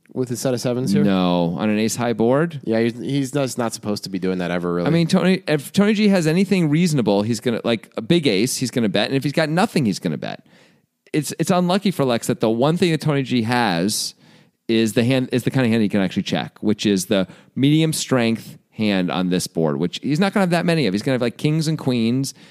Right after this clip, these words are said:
Speaker 2: some bad aces. They all play pretty similarly.
Speaker 1: Yeah.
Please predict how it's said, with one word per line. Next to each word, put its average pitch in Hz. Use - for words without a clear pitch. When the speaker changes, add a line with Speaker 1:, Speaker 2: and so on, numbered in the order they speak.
Speaker 2:
some 117
bad 110
aces. 104
They 104
all 104
play 120
pretty 113
similarly. 90
Speaker 1:
Yeah. 110